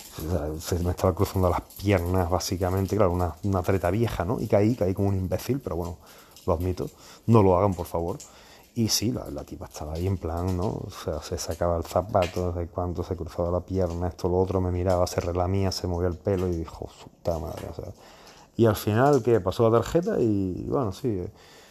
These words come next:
salimos un par de veces y tal, pero no,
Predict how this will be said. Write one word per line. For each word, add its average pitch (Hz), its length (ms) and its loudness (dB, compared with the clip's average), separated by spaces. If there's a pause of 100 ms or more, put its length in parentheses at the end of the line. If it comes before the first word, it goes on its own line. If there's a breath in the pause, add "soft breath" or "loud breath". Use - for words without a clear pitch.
(140 loud breath)
salimos 107 440 4
un 98 100 -2
par 90 160 -2
de 120 80 2
veces 117 360 0
y - 20 0
tal, - 240 0
pero 95 200 0
no, 104 400 -2